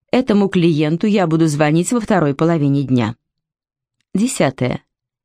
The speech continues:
Из распределительного центра нам всегда привозят товар вовремя. Одиннадцатое. Он работает, хотя и недавно, но хорошо. Двенадцатое.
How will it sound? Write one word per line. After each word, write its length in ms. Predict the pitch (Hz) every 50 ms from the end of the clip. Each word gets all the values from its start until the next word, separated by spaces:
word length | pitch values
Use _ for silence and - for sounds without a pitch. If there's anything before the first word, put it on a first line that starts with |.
| _ _ _ _ _ _ _ _ _ _ _ -
Из 200 | 233 220 190 214
распределительного 920 | 214 - - 185 226 196 190 214 190 202 180 - - 160 160 156 139 156
центра 460 | 151 - - 160 147 147 143 - 190 220
нам 200 | 226 190 165 151
всегда 460 | - - 156 143 147 127 147 143 143
привозят 540 | - - 226 196 233 240 220 247 247 - -
товар 320 | 214 175 135 139 135 139
вовремя. 500 | 175 196 160 - - 120 113 - - - _ _ _ _ _ _ _ _ _ _ _ _ _ _ _ _ _ _
Одиннадцатое. 720 | - 220 226 180 170 147 135 - - - 143 143 143 147 151 - _ _ _ _ _ _ _ _ _ _ _ _ _ _
Он 200 | - 262 285 269
работает, 640 | 247 220 208 175 160 180 170 170 - 160 156 147 -
хотя 360 | - 180 170 165 - - 156
и 80 | 151 147
недавно, 720 | 147 151 147 143 139 147 139 147 170 202 240 269 294 277 -
но 200 | 190 202 240 269
хорошо. 600 | - 311 277 214 151 - - - - - 131 - _ _ _ _ _ _ _ _ _ _ _ _ _ _ _ _ _ _
Двенадцатое. 840 | 175 185 240 294 302 254 165 - - - - - 139 139 135 135